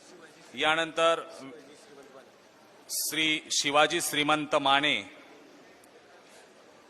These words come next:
भुतमुगळी, शिवाजी श्रीमंत माने भुतमुंगळी, वीज पडून यांच्या इथले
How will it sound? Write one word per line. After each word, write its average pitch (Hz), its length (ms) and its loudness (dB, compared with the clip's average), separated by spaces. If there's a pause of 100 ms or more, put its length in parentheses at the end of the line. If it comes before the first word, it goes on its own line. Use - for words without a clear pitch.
(720)
भुतमुगळी, 151 680 0 (1200)
शिवाजी 147 600 0
श्रीमंत 135 460 -4
माने 139 300 2
भुतमुंगळी, 139 680 -4 (760)
वीज 165 420 -6
पडून 151 420 -4 (420)
यांच्या 139 420 -4
इथले 139 640 -4